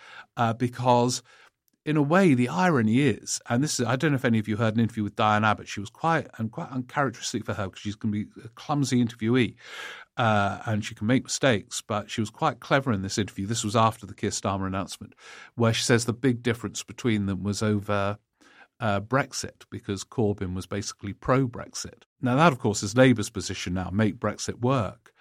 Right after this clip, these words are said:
Um, so what she was trying to do in a cheeky way was to remind people that it was Keir Starmer who was the Remainer, uh, and Corbyn, although officially a Remainer, closer to where we've ended up.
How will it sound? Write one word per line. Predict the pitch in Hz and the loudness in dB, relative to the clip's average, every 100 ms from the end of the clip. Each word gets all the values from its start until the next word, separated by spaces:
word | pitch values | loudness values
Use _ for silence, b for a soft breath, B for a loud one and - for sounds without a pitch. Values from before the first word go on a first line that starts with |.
| B B B | B B B
Um, | 113 107 104 | 2 4 4
so | 107 123 | 2 2
what | 135 | 2
she | 120 | 2
was | 110 - | 0 0
trying | - 139 127 123 113 | 2 8 8 8 6
to | 101 | 0
do | 104 110 90 - - _ - | 0 0 0 -4 -18 _ -12
in | 95 | -12
a | |
cheeky | - - 107 104 | -8 -6 -4 -4
way | 98 98 92 87 | 0 0 0 -4
was | 92 | -10
to | - | -8
remind | 95 101 98 95 | -4 -2 -2 -4
people | 110 98 95 | -6 -6 -6
that | 92 | -12
it | 92 | -14
was | - | -14
Keir | - 95 | -8 -6
Starmer | - 135 151 127 98 | -6 -4 -2 -2 -2
who | 104 | -4
was | 98 - | -6 -6
the | 95 | -4
Remainer, | 98 127 131 98 - B B B B B B | 0 2 4 2 -4 B B B B B B
uh, | 123 110 107 | 0 2 2
and | 120 117 | 0 -2
Corbyn, | - 131 110 98 98 - | 4 4 4 2 0 -4
although | 110 104 101 | -6 -2 -2
officially | 98 - - 107 92 | -2 -2 -2 0 0
a | |
Remainer, | 92 95 95 87 98 | 2 2 2 0 -2
closer | - 139 131 - 90 | -2 2 2 2 -4
to | 110 | -4
where | 101 95 | -2 0
we've | 95 95 | -2 0
ended | 98 92 90 | 0 0 0
up. | 123 85 | 0 0